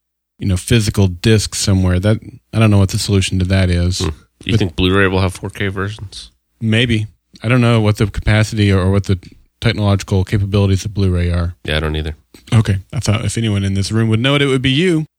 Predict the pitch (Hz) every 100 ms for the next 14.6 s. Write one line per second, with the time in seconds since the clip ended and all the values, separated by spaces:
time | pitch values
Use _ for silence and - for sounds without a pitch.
0 | _ _ _ _ - 143 160 196 147 143
1 | 156 135 98 87 90 87 90 98 110 107
2 | 107 95 120 - 82 - 123 131 123 135
3 | 165 190 110 131 117 101 98 90 90 85
4 | 85 - 85 85 113 127 127 143 170 226
5 | - - - 117 110 - 95 95 - 147
6 | 117 85 - _ _ _ _ 120 143 143
7 | 139 120 - 87 78 87 120 117 110 123
8 | 147 - _ _ _ - 87 85 87 90
9 | 85 85 85 85 - 82 80 87 90 82
10 | 82 76 - 87 87 98 _ - 110 104
11 | 117 - - - _ _ 120 160 170 170
12 | 123 143 156 - 165 123 110 110 101 95
13 | 87 85 - 98 107 107 104 - 127 -
14 | - 147 143 143 147